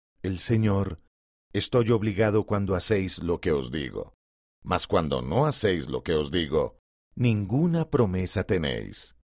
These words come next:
Como apóstol del Señor Jesucristo, los invito a considerar con gran integridad los convenios que hacen con el Señor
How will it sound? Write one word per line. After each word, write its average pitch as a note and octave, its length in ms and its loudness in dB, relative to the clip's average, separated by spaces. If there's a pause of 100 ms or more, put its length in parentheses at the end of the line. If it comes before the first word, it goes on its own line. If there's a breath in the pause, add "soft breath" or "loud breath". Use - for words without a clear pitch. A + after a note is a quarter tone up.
(920)
Como B2 260 6
apóstol C#3+ 520 2
del A#2 180 4
Señor F2+ 500 -2
Jesucristo, G#2 800 0 (320)
los B2+ 240 6
invito C3+ 360 0
a C3 80 -2
considerar A#2+ 800 2
con A2 240 2
gran A#2+ 380 2
integridad A2+ 1040 2 (320)
los F#2 220 0
convenios F2+ 560 0
que D2+ 180 0
hacen E2+ 300 -2
con E2+ 180 -2
el E2 140 -2
Señor F#2+ 500 0